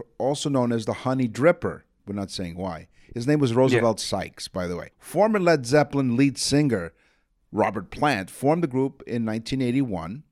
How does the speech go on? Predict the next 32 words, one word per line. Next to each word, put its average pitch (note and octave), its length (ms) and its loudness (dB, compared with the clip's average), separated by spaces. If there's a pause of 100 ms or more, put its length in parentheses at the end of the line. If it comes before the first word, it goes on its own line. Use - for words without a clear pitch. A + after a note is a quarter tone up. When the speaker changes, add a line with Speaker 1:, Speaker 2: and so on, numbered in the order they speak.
(480)
Speaker 1:
to B2+ 140 -6
satisfy D#3 600 2
his A#2+ 160 2
long-term D#3 500 0
goal A#2+ 220 4
of A2 80 0
having B2 320 0
a A#2 60 2
rock A#2 260 0
and A2 180 -2
roll C3+ 200 2
band G#2 320 -2
with G#2+ 140 0
a G#2 40 -2
heavy B2 280 2
rhythm A2+ 360 0
and A#2 140 -2
blues A2 260 -2
basis. A2+ 500 -4
So A#2 300 -2 (380)
the A#2+ 80 -2
band D#3+ 340 4
was A2+ 380 4
Led A#2+ 240 2
Zeppelin B2+ 580 2
member A2 340 2
Jimmy A2+ 280 0
Page, G2 400 0
the A#2 100 0
late B2 380 2
Jeff A#2+ 320 2
Beck, E2+ 380 -4